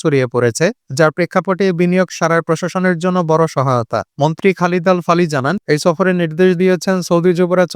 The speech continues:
মোহাম্মদ বিন সালমান। এটি প্রমাণ করে যে ভ্রাতৃপ্রতিম সিরিয়ার পাশে দৃঢ়ভাবে আছে সৌদি আরব। আল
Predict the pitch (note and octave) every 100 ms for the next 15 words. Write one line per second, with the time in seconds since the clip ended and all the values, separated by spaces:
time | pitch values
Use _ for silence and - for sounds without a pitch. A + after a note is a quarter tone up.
0 | E3+ E3 E3+ D#3+ E3 D3 C3 A#2 G#2+ C#3+
1 | D#3 D3 F3 F3 F3 D#3 C3 E3 A3+ _
2 | C#3+ - F#3+ F3 F#3 G3 F3+ F3+ F3 F3
3 | F#3 F3+ D#3+ - E3 F3+ E3+ F3 F#3 F3+
4 | - F#3 - C#3 B2+ A#2 G2 - -